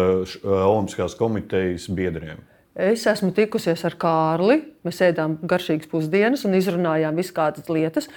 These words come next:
Speaker 2: Es esmu tikusies ar Buku, es esmu netīšām
Speaker 1: Kārlis
Speaker 2: tikusies.
Speaker 1: nebalsos, vai
Speaker 2: Jā, jā, jā.
Speaker 1: nebalsos?
Speaker 2: Ā, ne, par tie, ka, jā, jā, ar
Speaker 1: Bet
Speaker 2: tiem,
Speaker 1: ar
Speaker 2: kas
Speaker 1: tiem, ar kur-,
Speaker 2: par
Speaker 1: ar kuri
Speaker 2: balsot, nē, nē, ar
Speaker 1: balsos?
Speaker 2: vienu.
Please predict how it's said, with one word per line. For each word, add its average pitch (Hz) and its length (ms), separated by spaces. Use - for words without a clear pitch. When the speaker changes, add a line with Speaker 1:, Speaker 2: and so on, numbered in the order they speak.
Speaker 2:
Es 170 180
esmu 214 320
tikusies 196 480
ar 170 80
Buku, 165 540
es 180 180
esmu 220 240
netīšām 202 600
Speaker 1:
Kārlis - 80
Speaker 2:
tikusies. 170 240
Speaker 1:
nebalsos, 90 580
vai 98 160
Speaker 2:
Jā, 208 160
jā, 247 160
jā. 247 100
Speaker 1:
nebalsos? 160 300
Speaker 2:
Ā, 240 140
ne, 359 140
par 277 120
tie, 302 200
ka, 285 120
jā, 262 400
jā, - 80
ar 226 140
Speaker 1:
Bet 302 80
Speaker 2:
tiem, 320 100
Speaker 1:
ar 131 60
Speaker 2:
kas 262 100
Speaker 1:
tiem, 170 220
ar 185 60
kur-, 147 400
Speaker 2:
par 139 100
Speaker 1:
ar - 20
kuri - 80
Speaker 2:
balsot, - 320
nē, 202 160
nē, 220 220
ar 220 80
Speaker 1:
balsos? - 20
Speaker 2:
vienu. 196 380